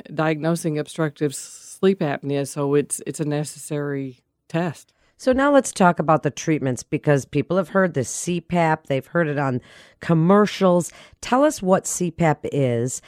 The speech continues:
Speaker 2: and how does it work to help obstructive sleep apnea?
Speaker 1: So C pap stands for continuous positive airway pressure. And what that does, or the way I like to describe it to patients, is that it stents or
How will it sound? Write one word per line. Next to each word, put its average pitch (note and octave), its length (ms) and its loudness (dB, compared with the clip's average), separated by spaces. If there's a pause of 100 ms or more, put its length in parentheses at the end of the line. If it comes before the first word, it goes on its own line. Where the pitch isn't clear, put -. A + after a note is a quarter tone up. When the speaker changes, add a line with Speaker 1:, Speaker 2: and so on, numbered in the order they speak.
(260)
Speaker 2:
and E3+ 240 2
how G#3+ 220 -4
does B3+ 200 4
it D3 140 -2
work E3+ 580 2
to D3 100 -4
help C#3 400 0
obstructive C3 580 -4
sleep C3 280 -4
apnea? C3+ 440 -6 (460)
Speaker 1:
So G3 140 4
C C#4 260 4
pap A3 240 4
stands F#3 340 4
for D#3+ 160 0
continuous F3+ 680 4
positive D3+ 640 0
airway B2+ 460 0
pressure. - 640 -10 (420)
And D#3+ 220 4
what F#3 240 4
that E3 320 4
does, E3 480 6 (300)
or E3+ 120 2
the E3 100 6
way F3 180 4
I F3+ 100 6
like E3+ 260 2
to C#3+ 100 -4
describe C#3+ 520 -4
it A2 140 -6
to - 100 -14
patients, D#3 560 -2
is D3+ 180 -8
that D#3 200 4
it C#3+ 320 2
stents F#3+ 580 2
or E3+ 160 0